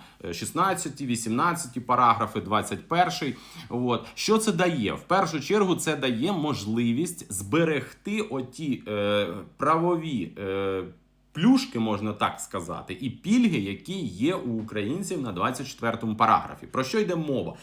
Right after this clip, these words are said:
Ну, в першу чергу, це про водійські посвідчення, друзі. Е, друге, це відповідним чином, е, правові гарантії тимчасового захисту, тому що ви все-таки перебуваєте під двадцять четвертим параграфом, являєтесь переселенцями. Але ж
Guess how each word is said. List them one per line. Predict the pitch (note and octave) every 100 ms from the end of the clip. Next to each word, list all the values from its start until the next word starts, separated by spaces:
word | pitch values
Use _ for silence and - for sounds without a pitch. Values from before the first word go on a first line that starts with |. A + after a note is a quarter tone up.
| - -
Ну, | D3
в |
першу | A#3 A3 E3+
чергу, | - G3 F3+
це | E3 C#3
про | C#3+ B2
водійські | A2 G#2 A#2 - -
посвідчення, | A#2 G#2+ G#2 A2 G2+ E2+ D#2+ C#2+
друзі. | F2 E2 C#2+ C#2 - - - -
Е, | A#2 G#2+
друге, | A#2 G3+ A#3+ A3
це | - - C3+ E3 F#3 A#2+
відповідним | A#2+ G#2+ F#2 D3 F#3 F3
чином, | E3+ A#2 A#2+ D#3 E3+ F3 D#3
е, | B2+
правові | B2 A2+ F#2+ G#2+
гарантії | C#3+ C3 A2+ C3+ C#3+ D3+
тимчасового | D3+ B2+ B2 - B2+ C3 F#3+
захисту, | F3+ F#3+ A#2+ E2+ - E2+
тому | F2 F2 G2+
що | A2
ви | F#2+ -
все-таки | - A#2+ C#3 G#2
перебуваєте | A2+ G2+ E2+ F2 A2 D#3 D#3 C#3+
під | - A2+
двадцять | G#2 -
четвертим | A#2+ A2 G2
параграфом, | F#2+ C#3 E3+ E3 B2+ G2+
являєтесь | F2+ A2+ D3+ G#2+
переселенцями. | - G2 - F2+ D#2 - - - - - -
Але | C3+ A3+
ж | -